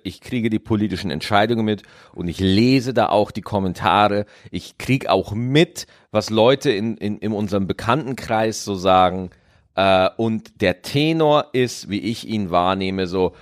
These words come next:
ja, drauf geschissen, dann verreckt halt die Kulturbranche.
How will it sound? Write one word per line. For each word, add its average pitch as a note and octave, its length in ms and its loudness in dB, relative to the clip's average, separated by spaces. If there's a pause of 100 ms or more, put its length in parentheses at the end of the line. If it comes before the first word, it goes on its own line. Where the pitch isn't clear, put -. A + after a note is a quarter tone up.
(180)
ja, G2+ 320 4
drauf A2 280 2
geschissen, G#2+ 520 -2
dann D2+ 720 -6
verreckt G2+ 600 0
halt F2 220 -2
die E2+ 120 -8
Kulturbranche. D2+ 1080 -2